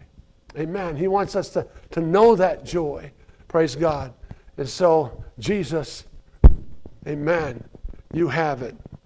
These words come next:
You have the master key to my heart. Amen. Because I don't want life as usual.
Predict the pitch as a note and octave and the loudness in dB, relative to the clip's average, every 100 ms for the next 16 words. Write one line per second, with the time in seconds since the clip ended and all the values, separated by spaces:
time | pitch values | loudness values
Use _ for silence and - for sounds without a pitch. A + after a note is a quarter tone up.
0 | _ _ - F#3 D#3 E3 D3 C#3+ F3 B2+ | _ _ -4 -2 0 0 0 -2 -4 -6
1 | C3 - C#3 B2+ A#2+ G#2+ C3 A#2+ G#2+ - | -10 -8 -6 -4 -6 -8 -10 -10 -12 -16
2 | _ _ _ - C#3+ D3 D3 C#3 C3 E3+ | _ _ _ -8 -2 0 -2 -4 -4 2
3 | F3 D3+ - - _ - - E3 A3 F3 | 4 2 -4 -18 _ -20 0 4 4 4
4 | C3+ C#3+ F3 B2+ C3+ C#3 C3+ B2 G#2 C#3 | 2 2 2 0 -2 -2 -4 -12 -10 -10
5 | C#3+ B2 A2+ F#2 | -10 -12 -16 -20